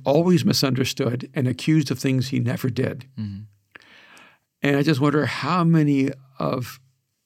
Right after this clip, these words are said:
Speaker 1: us who are, who call ourselves people of faith have accidentally moved into the same posture as the people who opposed Jesus.
Speaker 2: Mm-hmm.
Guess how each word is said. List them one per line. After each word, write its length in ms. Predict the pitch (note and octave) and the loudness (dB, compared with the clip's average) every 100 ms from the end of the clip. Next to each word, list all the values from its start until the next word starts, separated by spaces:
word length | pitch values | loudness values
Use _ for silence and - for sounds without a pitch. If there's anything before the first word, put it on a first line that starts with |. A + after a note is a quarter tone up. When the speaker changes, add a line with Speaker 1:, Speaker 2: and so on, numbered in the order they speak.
| _ _ _ _ _ _ _ _ C#3+ | _ _ _ _ _ _ _ _ -4
Speaker 1:
us 320 | C#3+ B2+ - | -2 -2 0
who 260 | C#3+ B2 | 0 2
are, 220 | C3+ C3 - - - _ | 0 -2 -4 -14 -20 _
who 100 | B2+ | -6
call 240 | C3+ D3+ | -2 -2
ourselves 300 | D#3+ - - | 0 -2 -4
people 320 | - E3 D3 | -2 -2 0
of 80 | B2+ | -2
faith 480 | - - D#3+ C3+ - _ _ _ _ _ _ _ _ _ | -2 -4 -4 -4 -10 _ _ _ _ _ _ _ _ _
have 360 | - D3+ D#3+ - _ _ | -4 -2 -2 -8 _ _
accidentally 560 | - D#3+ - D#3 D3 C3+ | -4 -4 -2 -2 -2 -2
moved 380 | C3+ D3 D3 A#2+ | -2 2 2 0
into 160 | A#2+ | -6
the 40 | B2+ | -6
same 280 | - C3+ C3 | -2 -2 -4
posture 420 | C3+ C3+ A#2+ C3+ | -4 -4 -4 -4
as 140 | B2 | -4
the 60 | C3 | -8
people 560 | - B2+ B2+ C3+ A#2+ - _ _ _ _ | -6 -8 -6 -8 -8 -12 _ _ _ _
who 260 | - B2+ B2 | -4 0 0
opposed 480 | A#2 C3 C3 G#2+ - | 0 -2 -2 -4 -4
Jesus. 560 | B2+ B2 A2 - - _ _ | -2 -2 -4 -10 -12 _ _
Speaker 2:
Mm-hmm. 180 | A2+ G#2+ | -8 -8